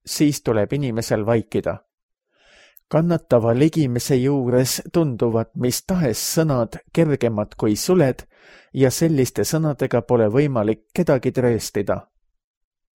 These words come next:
Jumal on siiski igatahes soovinud panna Piiblisse ka nii rasket teemat käsitleva raamatu.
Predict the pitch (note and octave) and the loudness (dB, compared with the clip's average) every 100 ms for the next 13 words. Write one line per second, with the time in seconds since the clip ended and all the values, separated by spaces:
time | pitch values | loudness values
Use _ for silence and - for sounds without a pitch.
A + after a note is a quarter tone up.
0 | _ _ _ _ _ _ _ _ _ _ | _ _ _ _ _ _ _ _ _ _
1 | _ _ _ _ _ _ _ _ _ _ | _ _ _ _ _ _ _ _ _ _
2 | _ - C3+ F3 G3+ C#3 A#2 A#2 - D#3 | _ -6 0 2 4 2 0 -2 -2 -2
3 | D3 - B2+ D3 D#3+ C3 A#2+ A#2 G#2+ - | -2 -2 0 0 0 -2 -2 -2 -4 -2
4 | E3 D3+ B2+ B2+ B2 _ D#3 D3 A2 G#2 | 0 0 -2 -2 -4 _ 0 0 0 -2
5 | - D#3 D#3+ B2+ C3 - - C3 - - | 0 0 0 0 -2 0 -2 -2 -2 0
6 | A#2 D3+ F#3 A#2 A2 C#3 - - A2+ _ | 0 0 -2 0 0 0 -2 -4 -4 _
7 | - C#3+ C3+ C#3 - - E3 D3 D3+ C3+ | 0 0 0 -4 -8 -6 -4 -2 -4 -2
8 | C#3 C#3+ B2+ G2+ F#2 - A#2 | 0 2 2 0 -6 -4 -4